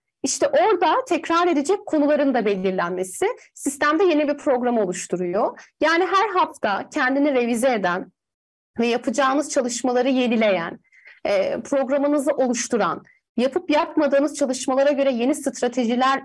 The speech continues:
üreten, e, eğer yapmadıysak, çünkü yapmadıysak seviyeniz yerinde sayacak. E, yaptıysak artacak. E, hedef, e, belli, evet, net belli ama süre değişecek. Çünkü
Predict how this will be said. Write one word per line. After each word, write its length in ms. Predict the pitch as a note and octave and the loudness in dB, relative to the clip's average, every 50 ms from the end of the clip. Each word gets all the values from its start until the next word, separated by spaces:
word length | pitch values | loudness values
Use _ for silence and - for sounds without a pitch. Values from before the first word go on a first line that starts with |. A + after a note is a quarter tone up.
| - | -2
üreten, 580 | A#3 A3+ G#3+ G3 F#3+ G3 - G3+ D#3+ E3+ - - _ - - - - - - - | 0 2 2 2 0 -2 -4 -6 -4 -6 -6 -10 _ -20 -20 -20 -20 -14 -6 -4
e, 60 | A3 G#3+ G3 F#3+ - - | -2 -2 -2 -2 -4 -2
eğer 320 | - A#3 A#3+ B3+ B3+ C4+ D4+ | 0 2 2 4 4 2 2
yapmadıysak, 1000 | B3 C4 C4+ D4+ - - D#4+ C#4 A#3 A#3 G#3 G3+ - - G3 E3+ - - - | 2 2 2 0 0 0 0 2 2 0 0 -2 -2 -4 -4 -4 -6 -6 -6
çünkü 420 | - - G#3+ G#3+ A3 A3+ B3 A3+ A#3 A#3+ | -4 -2 -2 -2 0 0 0 0 0 0
yapmadıysak 720 | A#3+ B3+ - C#4 - D#4 B3+ A3 A#3 A#3+ - - A#4 A#4 | 0 0 0 0 0 0 0 0 -2 -4 -2 -2 -4 -4
seviyeniz 560 | - - - D4 C4 C4+ C#4 D4+ G4+ G#4+ - C4 | -4 -2 0 0 2 2 4 4 2 2 2 2
yerinde 340 | C#4+ C#4+ D4 D4 C#4 D4 | 2 2 4 2 2 2
sayacak. 600 | C#4 - - G#3+ F3+ E3 E3 - F#3+ F3+ F3 - - | 0 0 0 0 0 0 -2 -4 -6 -6 -6 -6 -4
E, 80 | - G3+ | -2 0
yaptıysak 640 | G#3 A3+ B3 A#3 - - D4 D4+ - - G#4 G4+ - | 0 0 0 -2 -2 -2 -2 -2 -2 -4 -4 -2 0
artacak. 640 | E4+ D#4+ E4 D#4+ E4 E4 D#4+ D4 C4 C#4 F4+ - - _ _ _ _ _ _ _ _ - | 0 0 0 0 0 0 0 2 0 0 0 -4 -10 _ _ _ _ _ _ _ _ -6
E, 140 | A3 G#3 | -4 0
hedef, 420 | A#3+ B3+ G#3 D4+ F4+ F4 - - - - - - | 0 0 2 2 0 0 -4 -12 -14 -10 -6 -2
e, 300 | A#3+ A#3 A3+ G#3+ G#3 A3+ | 0 2 2 2 2 2
belli, 360 | C4+ D4 D#4 D4+ E4 F#4+ A4+ - | 2 4 4 4 4 2 2 2
evet, 400 | C4 C4 C4+ F4+ F#4 - - - | 2 2 2 0 0 -2 -4 -2
net 360 | B3+ A#3+ D4 F4+ - - - - | 0 2 0 0 -2 -4 -2 -2
belli 280 | B3 B3 A#3+ B3 G#4+ | 0 0 0 0 0
ama 140 | C#5 C5+ F4 | 0 0 -2
süre 380 | - - - - B3+ D4 D#4 D#4 | -4 -4 -4 0 0 2 2 2
değişecek. 640 | D4 A#3 G#3 - - F#3 E3+ - D3+ - - _ - | 2 2 0 -2 -4 -6 -4 -4 -4 -4 -4 _ -10
Çünkü 440 | - - G3 F#3+ - - A3 A3 A3 | -4 -2 -2 -2 0 -2 -2 -2 -2